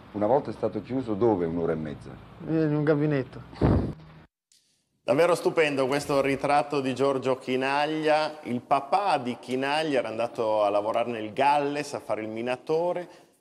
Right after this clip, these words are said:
Speaker 3: Il bambino crebbe con i nonni, eh, a Carrara e poi andò anche egli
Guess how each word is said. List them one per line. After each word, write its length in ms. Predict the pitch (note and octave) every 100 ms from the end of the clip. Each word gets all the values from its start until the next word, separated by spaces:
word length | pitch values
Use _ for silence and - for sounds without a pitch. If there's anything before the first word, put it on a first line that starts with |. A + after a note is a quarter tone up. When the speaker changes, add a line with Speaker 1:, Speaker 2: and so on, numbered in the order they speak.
| _
Speaker 3:
Il 140 | G#2
bambino 640 | G#2 B2+ B2+ C#3+ C#3 A#2
crebbe 760 | - B2 C3+ B2+ A#2+ A#2+ A#2+ -
con 220 | - A2 A#2
i 80 |
nonni, 680 | A#2+ C3+ C3 A#2+ A#2+ A#2 G#2+ - _
eh, 560 | G#2 G#2 G2 F#2 E2+ C#2+ - -
a 80 |
Carrara 840 | - C3 C3 D3 B2 A#2 C#3+ D3 -
e 100 | C3
poi 480 | - C3+ C3+ B2 F#2
andò 260 | - A#2+ C3
anche 200 | C#3 C3+
egli 420 | B2 A#2+ A2 -